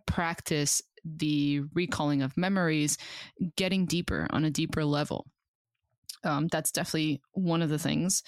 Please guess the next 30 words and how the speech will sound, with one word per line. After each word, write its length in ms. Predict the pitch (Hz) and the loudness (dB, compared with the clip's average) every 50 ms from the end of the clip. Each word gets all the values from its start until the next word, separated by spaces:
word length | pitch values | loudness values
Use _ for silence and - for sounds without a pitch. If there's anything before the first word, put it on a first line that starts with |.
| - - - - - - | -12 -16 -16 -18 -12 -6
Uh, 380 | - - 151 151 156 156 156 151 147 | -4 -2 0 0 2 2 0 0 0
another 340 | 160 170 185 208 226 233 220 | 2 2 2 2 2 0 0
thing 220 | 208 180 170 - | 0 0 0 0
is 200 | - 165 165 160 | 0 0 -2 0
journaling. 500 | - 160 170 180 156 - - - 156 143 - - - - | 0 0 2 2 2 0 0 -2 -2 -4 -6 -10 -12 -10
That's 380 | - - 156 151 151 151 - - | -8 -4 -2 -4 -2 -2 -2 -2
all, 300 | - 147 147 151 143 135 | 0 0 0 0 0 0
something 360 | - - 170 156 151 160 156 | 0 0 0 0 0 0 0
that 180 | 156 - - | 0 0 -2
Drew 180 | - - 151 147 | -2 0 0 2
and 120 | 147 147 | 2 2
I 120 | 147 151 165 | 2 2 2
do. 240 | 160 147 151 - - - 156 165 - | 2 0 0 0 0 -2 -4 -4 -2
Journaling 500 | - 156 - - 170 170 180 175 170 170 | -2 -2 0 0 2 2 4 4 4 4
your 100 | 160 160 | 4 4
memories. 360 | 160 165 175 160 143 143 135 147 | 4 2 4 2 2 2 2 2
I 120 | 147 156 | 0 2
have 300 | 165 165 156 156 147 - - | 2 2 2 0 0 0 0
a 140 | 151 151 143 | -2 -2 0
journal 260 | - 147 147 147 143 | 0 2 2 4 4
where 120 | 147 147 143 | 2 2 2
I, 240 | 143 143 147 147 - - - - - _ - | 2 0 0 -2 -4 -8 -16 -18 -16 _ -4
uh, 340 | 143 147 139 139 143 139 131 - _ _ _ _ _ _ _ _ _ _ _ - - 180 165 156 | 0 0 2 2 2 0 -2 -4 _ _ _ _ _ _ _ _ _ _ _ -4 -4 -2 -2 -2
journal 340 | - 170 160 160 160 156 156 | -2 0 2 2 2 4 2
my 280 | 156 151 147 147 147 | 2 2 2 2 2
wins 360 | 147 147 160 165 165 151 127 | 2 2 2 4 2 2 2
of 120 | 160 143 135 | 0 0 0
the 100 | 156 147 | 0 2
week. 340 | 143 143 - - - - - - | 2 0 -2 -4 -6 -8 -2 0
In, 220 | 156 143 147 139 | 0 2 2 0